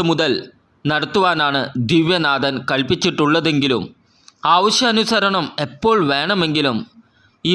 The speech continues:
പ്രാർത്ഥന നടത്താവുന്നതാണെന്നും അവിടുന്ന് കൽപ്പിച്ചിട്ടുണ്ട്.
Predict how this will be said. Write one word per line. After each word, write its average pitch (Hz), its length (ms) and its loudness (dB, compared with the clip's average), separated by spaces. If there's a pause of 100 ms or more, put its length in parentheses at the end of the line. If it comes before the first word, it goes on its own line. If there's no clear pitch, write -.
പ്രാർത്ഥന 143 440 0 (260)
നടത്താവുന്നതാണെന്നും 135 1040 0 (640)
അവിടുന്ന് 151 340 2 (100)
കൽപ്പിച്ചിട്ടുണ്ട്. 120 720 -2